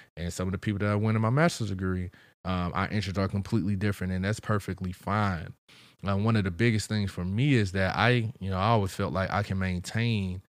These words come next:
um, a friendship, but not necessarily have to talk to them every day, be around them every day. Like,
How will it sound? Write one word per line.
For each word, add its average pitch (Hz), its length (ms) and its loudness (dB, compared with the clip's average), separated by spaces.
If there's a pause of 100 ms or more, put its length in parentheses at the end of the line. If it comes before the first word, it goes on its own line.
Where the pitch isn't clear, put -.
(280)
um, 82 640 -4 (920)
a 98 80 -4
friendship, 98 720 0 (1300)
but 104 260 2
not 110 180 4
necessarily 101 600 0
have 98 260 2
to 92 440 -4 (100)
talk - 280 0
to 107 80 0
them 95 180 0
every 92 180 -2
day, 90 520 -4 (220)
be 110 140 4
around 98 360 4
them 95 140 0
every 92 160 0
day. 92 240 -2
Like, 87 340 -4